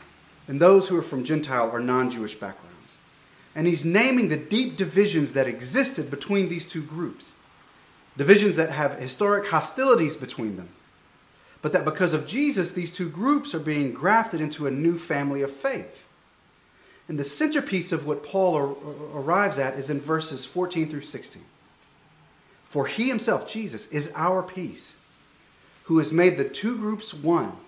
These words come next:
and has destroyed the barrier, the dividing wall of hostility, by setting aside in his flesh the law with its commands and regulations. His purpose was to create in himself one new humanity out of the two,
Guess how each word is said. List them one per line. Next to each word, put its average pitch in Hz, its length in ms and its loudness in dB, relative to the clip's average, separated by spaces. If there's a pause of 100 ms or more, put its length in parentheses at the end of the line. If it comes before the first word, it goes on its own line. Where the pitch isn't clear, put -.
(340)
and 127 100 -4
has 147 220 -2
destroyed 185 580 2
the 156 80 0
barrier, 160 540 2
the 110 100 -8
dividing 160 580 2
wall 202 220 4
of 190 80 0
hostility, 135 640 -4 (300)
by 127 100 -2
setting 208 320 4
aside 156 600 2
in 190 220 2
his 214 180 0
flesh 165 380 0
the 127 120 -4
law 135 480 2 (220)
with 131 120 0
its 139 120 0
commands 156 480 2
and 165 100 2
regulations. 123 680 -2 (760)
His 143 160 -2
purpose 190 600 2 (280)
was 131 140 -4
to 147 100 -4
create 147 400 0
in 190 220 4
himself 196 560 2
one 175 320 4
new 233 100 0
humanity 180 580 2
out 156 220 6
of - 60 2
the 123 80 -2
two, 123 320 -4